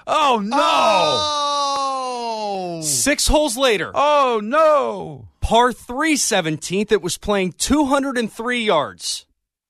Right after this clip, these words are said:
Speaker 3: A J steps up with the four hybrid. He says, "Nah, I don't like the four hybrid. I'm gonna go back to the, to the bag real quick. You go ahead and hit. I gotta go get my three hybrid." Fine. Hits another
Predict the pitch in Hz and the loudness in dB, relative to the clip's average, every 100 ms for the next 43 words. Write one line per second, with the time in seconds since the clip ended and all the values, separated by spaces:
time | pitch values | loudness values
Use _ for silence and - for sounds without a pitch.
0 | _ _ _ _ 220 294 185 147 143 208 | _ _ _ _ 0 0 0 -2 -2 -2
1 | 240 _ _ _ _ _ _ - - 180 | -6 _ _ _ _ _ _ -8 0 0
2 | - 202 190 175 143 - 233 277 240 190 | 2 0 -2 -4 -6 -4 0 2 2 0
3 | 175 190 247 - 139 131 135 120 135 139 | 0 0 0 -4 -12 -10 -10 -4 -2 0
4 | 139 135 - 120 139 123 104 110 101 113 | 0 -2 -6 -10 -4 -2 -2 -4 -4 -4
5 | 135 127 113 135 127 120 120 107 101 - | -4 -4 -2 0 0 -2 -6 -8 -10 -16
6 | _ _ - - _ _ _ _ _ - | _ _ -20 -20 _ _ _ _ _ -10
7 | 117 98 156 170 170 165 175 151 160 175 | -8 -2 0 2 0 -2 -2 -4 -4 0
8 | 175 151 156 139 135 139 - _ _ _ | 2 4 0 -2 -4 -4 -6 _ _ _
9 | 127 151 151 151 143 127 110 151 147 110 | -2 0 2 0 0 -4 -8 -8 -6 -6
10 | 98 92 90 _ _ _ _ _ _ _ | -8 -10 -18 _ _ _ _ _ _ _
11 | - 180 117 95 _ _ _ _ _ _ | -2 0 0 -8 _ _ _ _ _ _
12 | _ _ _ _ _ 185 175 175 165 156 | _ _ _ _ _ -8 -4 -2 2 2
13 | 156 127 | 0 -4